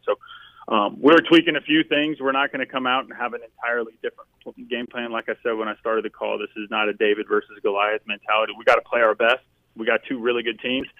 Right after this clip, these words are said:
I think it's also really interesting that this whole socon tournament has been chalk for the most part. Usually, you know, you'll, you'll, there'll be multiple upsets, but, you know, one played four and two played three in the semis, and you know, like I said earlier,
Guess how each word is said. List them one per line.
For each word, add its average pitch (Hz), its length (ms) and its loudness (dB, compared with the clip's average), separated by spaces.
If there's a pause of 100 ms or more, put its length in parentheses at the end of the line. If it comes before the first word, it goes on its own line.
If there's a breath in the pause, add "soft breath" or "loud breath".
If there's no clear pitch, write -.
(220 loud breath)
I 139 40 2
think 160 120 6
it's 156 120 0
also 151 260 0
really 127 380 0
interesting 143 440 -8
that 135 100 -10
this 120 180 -4
whole 123 240 -2
socon 120 380 -2
tournament 123 360 -8
has 104 100 -14
been 104 180 -4
chalk 117 320 2 (320)
for 127 80 2
the 123 80 2
most 135 260 4
part. 147 300 6 (400 soft breath)
Usually, 135 400 6
you 123 120 -2
know, 123 120 0
you'll, 117 280 -4
you'll, 120 160 -10
there'll 113 160 0
be 117 140 -4
multiple 117 440 -6
upsets, 127 560 0
but, 107 160 -8 (600 soft breath)
you 107 100 -10
know, 104 120 -4
one 117 280 -4
played 120 240 0 (100)
four 120 300 2
and 110 120 -8
two 127 140 -4
played 120 360 0
three 131 280 -2
in 110 60 -4
the 110 80 -6
semis, 127 600 -2
and 110 100 -20 (640 soft breath)
you - 60 -16
know, - 80 -8
like 120 180 4
I 123 140 4
said 127 120 8
earlier, 127 260 2